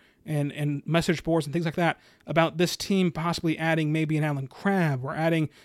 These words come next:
uh, some sort of, uh, free agent heading into the bubble, this is your best free agent. If Andre can hit back-to-back threes, if he can be serviceable from beyond the arc and play good to elite level defense, that's the best addition you could have made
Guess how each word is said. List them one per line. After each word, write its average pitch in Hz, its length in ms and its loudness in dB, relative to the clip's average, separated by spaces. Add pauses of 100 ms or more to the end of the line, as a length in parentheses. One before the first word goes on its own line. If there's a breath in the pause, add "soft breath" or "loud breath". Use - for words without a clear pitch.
(140)
uh, 151 100 -2
some 220 280 2
sort 196 360 4
of, 160 200 2 (300 soft breath)
uh, 156 180 -2 (120)
free 208 300 2
agent 202 380 4
heading 180 240 2
into 175 120 2
the 160 60 -2
bubble, 202 340 2 (920)
this 151 340 4
is 269 100 6
your 262 100 8
best 196 240 2
free 175 200 4
agent. 151 280 0
If 143 180 -10
Andre 285 480 2
can 262 140 2
hit 226 220 4
back-to-back 190 640 -2
threes, 156 420 4 (300 soft breath)
if 156 160 -2
he 208 160 0
can 240 140 2
be 226 140 2
serviceable 214 640 0
from 190 140 -2
beyond 180 280 2
the 160 80 2
arc 160 320 2
and 202 280 0
play 175 340 0
good 180 460 2 (260 soft breath)
to 180 180 4
elite 165 320 0
level 185 240 2
defense, 190 640 -2 (520 soft breath)
that's 180 300 -2
the 175 120 2
best 180 340 -4
addition 175 360 2
you 147 80 0
could 170 120 0
have 147 100 -2
made 139 320 0